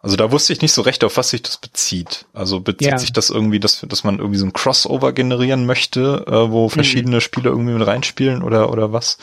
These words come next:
Speaker 1: Oder möchtest du irgendwie <laughs> mit Leuten Mensch ärgere dich nicht spielen mit dem Master Chief?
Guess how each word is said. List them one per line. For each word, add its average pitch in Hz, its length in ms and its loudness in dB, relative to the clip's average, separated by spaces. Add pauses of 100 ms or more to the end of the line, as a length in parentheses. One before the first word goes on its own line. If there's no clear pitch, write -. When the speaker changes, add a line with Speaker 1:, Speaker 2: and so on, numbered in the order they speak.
(680)
Speaker 1:
Oder 95 480 2
möchtest 104 640 0
du 113 160 2
irgendwie 101 440 2 (440)
<laughs> - 880 -6
mit 123 280 0
Leuten 107 420 2
Mensch 98 200 0
ärgere 123 380 2
dich 131 160 -2
nicht 135 120 -2
spielen 131 320 -2
mit 117 100 -2
dem 117 100 0
Master 123 340 0
Chief? 147 360 -4